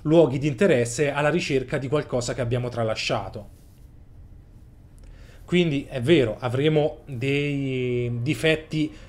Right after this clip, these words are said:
chiamiamoli storici, che hanno un po' quasi tutte le avventure grafiche, ma per fortuna non riescono a ledere eccessivamente il ritmo di gioco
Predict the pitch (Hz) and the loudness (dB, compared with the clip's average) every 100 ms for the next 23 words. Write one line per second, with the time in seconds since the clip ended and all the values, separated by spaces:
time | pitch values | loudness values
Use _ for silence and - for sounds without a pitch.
0 | - - 175 262 240 170 - - 151 127 | -10 -2 2 4 4 4 0 2 6 6
1 | 110 113 - 113 117 - 147 147 139 117 | 4 -2 -6 -6 -6 0 2 2 -2 4
2 | 147 156 151 143 135 - 151 143 - 147 | 8 10 10 8 6 4 0 0 -4 -4
3 | 151 127 120 123 117 123 120 117 98 - | 0 0 2 0 -2 0 0 0 -4 -8
4 | 113 107 - - - - - - - - | -10 -10 -12 -18 -20 -20 -20 -20 -20 -14
5 | - 196 196 - - - 214 202 247 247 | 0 2 2 -4 -20 0 2 4 0 2
6 | 208 214 208 208 208 208 196 175 175 180 | 0 4 4 4 4 2 2 4 4 4
7 | 175 170 - 156 147 143 151 143 135 139 | 4 2 -2 0 2 2 2 2 0 2
8 | 131 120 139 - 139 139 127 135 120 120 | 2 2 -4 -4 -2 -2 -2 -4 -4 -6
9 | 127 135 139 165 104 - | -4 -2 4 4 4 -2